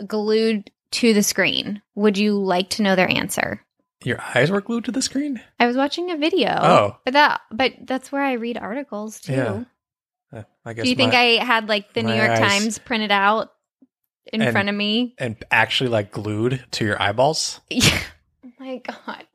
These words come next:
Speaker 1: Mag. What is wrong with us?
Speaker 2: I don't know.
Speaker 1: Okay. <laughs>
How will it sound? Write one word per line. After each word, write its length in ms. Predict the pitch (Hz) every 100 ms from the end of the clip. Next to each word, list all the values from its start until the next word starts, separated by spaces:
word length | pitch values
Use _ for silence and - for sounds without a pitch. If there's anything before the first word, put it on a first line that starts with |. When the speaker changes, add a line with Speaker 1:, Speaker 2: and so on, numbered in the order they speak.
| 240
Speaker 1:
Mag. 1800 | 214 208 - 220 330 _ _ _ _ - 277 294 320 320 320 285 277 254
What 200 | - 262
is 280 | 277 269 269
wrong 260 | 254 180 185
with 220 | 190 220
us? 360 | - - 320 311
Speaker 2:
I 180 | 117
don't 160 | 98 90
know. 280 | 87 95 92 _
Speaker 1:
Okay. 1080 | 196 254 - - 320 - - 294 - 269 -
<laughs> 100 | _